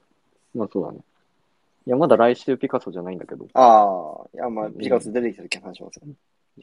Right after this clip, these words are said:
Speaker 1: そうだね。あと、二人ぐらいしたらピカソかな。
Speaker 2: <laughs>
Speaker 1: うん。
Speaker 2: でもそこまでの、またし-、まあ、こっから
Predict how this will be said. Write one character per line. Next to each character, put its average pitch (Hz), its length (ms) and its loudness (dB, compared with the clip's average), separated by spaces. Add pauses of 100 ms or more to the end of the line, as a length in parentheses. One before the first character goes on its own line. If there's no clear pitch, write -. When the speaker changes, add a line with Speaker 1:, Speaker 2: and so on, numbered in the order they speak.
Speaker 1:
そ 104 160 -8
う - 120 -12
だ - 60 -18
ね。 - 60 -20 (640)
あ 165 120 -10
と、 104 300 -2 (960)
二 160 320 -8
人 160 300 -2
ぐ 160 180 -4
ら 131 120 0
い 90 120 -4
し - 140 -20
た 90 140 -10
ら 87 180 -12 (240)
ピ - 80 -20
カ 101 120 -10
ソ - 120 -20
か - 140 -20 (400)
な。 135 80 -16
Speaker 2:
<laughs> - 0 - (1500)
Speaker 1:
う - 20 -20
ん。 90 220 -16 (580)
Speaker 2:
で 131 60 -16
も 120 60 -14
そ 123 100 -16
こ 143 120 -10
ま 156 120 2
で 104 100 -6
の、 82 140 -14
ま 90 100 -12
た 104 120 -10
し-、 - 200 -10 (180)
ま 120 140 -6
あ、 - 20 -4
こ 131 140 -2
っ 127 60 -2
か 196 140 6
ら 190 140 6